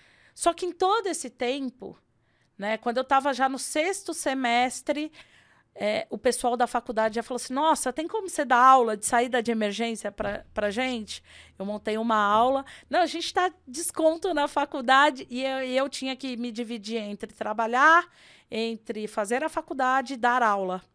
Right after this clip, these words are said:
né? E aí isso começou. Então, hoje em dia, todo mundo me chama, "Ah, vem dar uma aula, vem fazer isso", e tudo mais. E eu acho que esse é o momento que a gente precisa compartilhar,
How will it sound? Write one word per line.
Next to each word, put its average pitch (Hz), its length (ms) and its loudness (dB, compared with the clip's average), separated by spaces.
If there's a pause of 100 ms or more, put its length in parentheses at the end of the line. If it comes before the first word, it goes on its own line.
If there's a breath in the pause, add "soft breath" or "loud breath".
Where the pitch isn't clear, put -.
(540)
né? 196 260 -10 (380 loud breath)
E 220 100 0
aí 220 160 0
isso 226 240 -6
começou. 233 460 -4
Então, 214 240 -4
hoje 220 280 -4
em 240 60 -4
dia, 226 220 -4
todo 247 200 -4
mundo 240 160 -8
me 240 60 -6
chama, 392 240 -4
"Ah, 415 40 -4
vem 381 200 -8
dar 370 120 -4
uma 370 140 0
aula, 349 460 2
vem 311 160 -4
fazer 285 280 -4
isso", 302 520 -4 (400 loud breath)
e 214 80 -8
tudo 240 220 -8
mais. 208 280 -8
E 254 160 -2
eu 277 140 4
acho 247 360 -2
que - 100 -8
esse 254 340 0
é 269 60 0
o 254 40 -6
momento 254 560 -2
que - 80 -8
a 262 60 -2
gente 254 220 -6
precisa 320 420 -2
compartilhar, - 720 -12